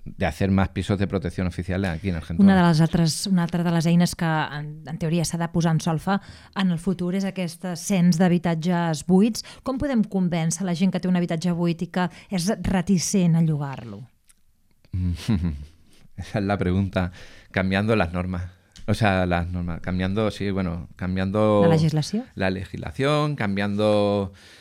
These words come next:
Speaker 1: eh, la gente tiene miedo hoy en día que alquilar un piso, se meten, no se lo, no le pagan, se, se lo ocupan, se lo destrozan.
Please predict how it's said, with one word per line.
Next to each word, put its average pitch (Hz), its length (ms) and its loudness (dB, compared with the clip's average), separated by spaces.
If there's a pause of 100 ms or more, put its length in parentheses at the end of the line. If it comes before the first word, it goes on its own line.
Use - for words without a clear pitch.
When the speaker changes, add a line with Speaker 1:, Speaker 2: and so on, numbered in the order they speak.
(140)
Speaker 1:
eh, 98 540 -6
la 95 120 -4
gente 117 320 0
tiene 101 220 0
miedo 101 340 0
hoy 98 140 2
en 95 120 0
día 98 400 0
que 95 300 0
alquilar 101 400 -2
un 90 100 -4
piso, 104 560 0
se 101 180 -2
meten, 107 460 2
no 101 80 2
se 107 140 0
lo, 98 220 0
no 110 180 4
le 101 100 4
pagan, 110 420 2
se, 101 120 -8
se 107 140 2
lo 98 100 4
ocupan, 107 480 2
se 113 120 -2
lo 101 100 4
destrozan. 104 640 0